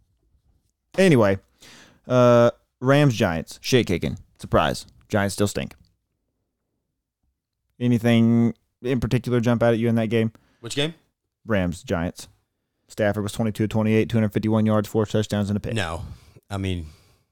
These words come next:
Speaker 2: it's what we thought. They are who we thought they were.
Speaker 1: Cooper Kupp
Speaker 2: It-,
Speaker 1: had,
Speaker 2: it's
Speaker 1: Cooper Kupp had an average day.
Speaker 2: Cooper Kupp had a Cooper Kupp day.
Speaker 1: Nine receptions, hundred thirty yards, two touchdowns. I was playing against him.
Speaker 2: Shout out to Run C M C for trying to play against me and Dakota last week in fantasy.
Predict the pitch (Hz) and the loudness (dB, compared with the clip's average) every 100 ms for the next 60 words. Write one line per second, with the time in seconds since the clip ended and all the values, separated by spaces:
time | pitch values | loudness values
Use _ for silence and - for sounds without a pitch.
0 | _ _ 107 101 - 101 98 95 92 87 | _ _ -8 -8 -4 -4 -4 -4 -6 -6
1 | 71 92 113 131 135 165 - 175 - 117 | -10 -6 0 2 2 0 0 -2 -2 -2
2 | 104 - - 107 104 110 101 110 98 85 | -4 -6 -8 -4 2 2 4 2 2 -2
3 | - - _ - 120 113 117 113 107 107 | -10 -12 _ -2 0 2 2 2 2 2
4 | 110 98 98 107 107 147 135 139 127 127 | 2 0 2 4 4 4 2 2 2 2
5 | - 120 113 110 101 85 78 - 98 104 | 0 -2 0 -2 -2 -6 -8 -12 -6 -4
6 | 104 101 101 104 98 101 95 107 98 98 | -4 -2 -2 -2 -2 -2 0 0 0 0
7 | 98 - 101 80 69 - 58 67 - - | -2 -2 -8 -6 -10 -10 -14 -16 -20 -20
8 | - 90 - 95 92 85 - - - - | -14 -12 -8 -6 -4 -6 -8 -12 -14 -6
9 | - 127 120 117 123 117 120 120 107 131 | 2 2 2 2 4 4 4 2 2 0
10 | 123 107 113 110 92 107 104 104 95 104 | 0 2 2 2 2 2 2 0 0 -2
11 | 95 117 123 120 - - 117 117 110 120 | 0 2 2 0 -4 -8 0 0 2 0
12 | 107 101 120 117 123 113 | 0 0 0 0 0 -2